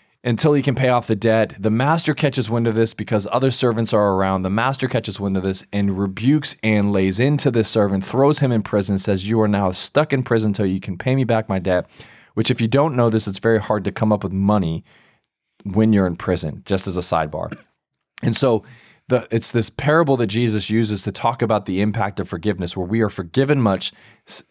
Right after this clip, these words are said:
seven times seventy, we therefore need to give freely seven times seventy forgiveness as well. Uh, and then it says that they, he was gonna travel to Galilee, but not Judea. This is where this s-, long section ends. It says that Ju-, he travels to Galilee, not Judea, because the Jews wanted to kill him.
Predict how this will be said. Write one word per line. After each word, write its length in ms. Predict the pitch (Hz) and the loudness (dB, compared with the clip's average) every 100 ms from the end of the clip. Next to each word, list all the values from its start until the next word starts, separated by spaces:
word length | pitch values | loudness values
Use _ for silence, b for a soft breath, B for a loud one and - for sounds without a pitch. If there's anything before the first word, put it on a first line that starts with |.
| _ - 107 | _ -12 -6
seven 400 | - 127 131 131 | 0 0 0 -2
times 300 | 120 127 - | -2 -2 0
seventy, 420 | 123 104 95 95 | 0 0 -2 -2
we 180 | 92 104 | -2 0
therefore 380 | 101 98 101 98 | 0 0 -2 0
need 200 | 98 95 | 0 -2
to 80 | |
give 440 | 95 113 117 98 90 | -2 2 4 2 0
freely 460 | - 113 113 90 | -4 0 2 0
seven 320 | 87 104 92 87 | -2 0 0 0
times 240 | 87 85 | -4 -2
seventy 320 | - 87 82 | -2 -2 -4
forgiveness 460 | 80 80 82 78 80 | -6 -6 -6 -6 -8
as 120 | 73 | -8
well. 300 | 80 76 - b b b b b | -6 -6 -8 b b b b b
Uh, 200 | 92 92 - | -6 -4 -2
and 180 | 110 117 | -2 2
then 120 | 147 | 2
it 80 | 139 | 2
says 280 | 139 120 | 2 2
that 160 | 110 98 | 2 0
they, 260 | 110 104 104 | 0 0 0
he 180 | 107 | 0
was 140 | 110 98 | 0 0
gonna 180 | 104 98 | -2 -2
travel 460 | - 113 113 117 | 0 0 2 0
to 120 | 107 90 | -2 -4
Galilee, 540 | 110 110 117 110 110 | 0 2 2 2 0
but 180 | 95 80 | -2 -4
not 240 | 95 98 | -2 -2
Judea. 420 | 98 87 92 92 | -2 -4 0 0
This 160 | 92 92 | 0 -4
is 140 | 92 | -8
where 140 | 90 87 | -6 -6
this 220 | 82 - | -8 -10
s-, 180 | - - 92 | -12 -12 -4
long 280 | 98 107 | 0 0
section 380 | 107 101 - 82 | 0 -4 -4 -6
ends. 340 | 76 110 98 95 | -4 0 0 -4
It 520 | - - - - - | -12 -20 -20 -20 -6
says 140 | 113 | -2
that 100 | 104 | 0
Ju-, 280 | 95 135 120 | 2 0 0
he 200 | 107 107 | -2 -2
travels 420 | 101 - 139 131 123 | -2 -2 0 0 0
to 60 | |
Galilee, 280 | 127 127 123 | 2 2 2
not 180 | 117 113 | 0 0
Judea, 300 | 104 107 101 | 0 2 2
because 240 | 104 104 | 2 0
the 100 | 98 | -2
Jews 400 | 87 110 113 107 | 0 2 4 4
wanted 300 | 101 98 95 | 2 2 0
to 80 | - | -6
kill 260 | - 95 87 | -4 -2 -2
him. 320 | 85 85 | -4 -8